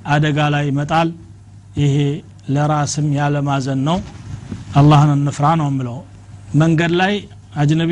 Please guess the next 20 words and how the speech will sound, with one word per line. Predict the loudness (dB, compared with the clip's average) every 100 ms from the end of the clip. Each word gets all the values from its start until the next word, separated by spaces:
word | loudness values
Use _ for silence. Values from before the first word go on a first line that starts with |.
| 0
የሆነችን | 0 0 -2 -2 -2
ሴት | 0 -2 0
ማየት | 0 0 0
እንደ | 0 0
ዚና | 0 -2
ይቆጠራል | -2 -2 -4 0 0 2
ተብሏል። | 0 0 0 -2 -4 -8 -18 -20 0
ይሄ | 4 4
እንዴት | 4 0 -2
ነው | -2
ብሏል። | 0 0 0 -2 -16 -20 -20 -20 -10
መንገድ | -4 0 0
ላይ | 2 0 0
አጅነቢ | -4 -2 -2 -2 -2
የሆነችን | -2 -2 -4 -4 -4
ሴት | -2 -4 0
ማየት | 2 2 0 -4 -10 -14 -6
ዚና | 0 0 2 0
መሆኑን | 0 0 0 -2
ነብዩ | -2 -2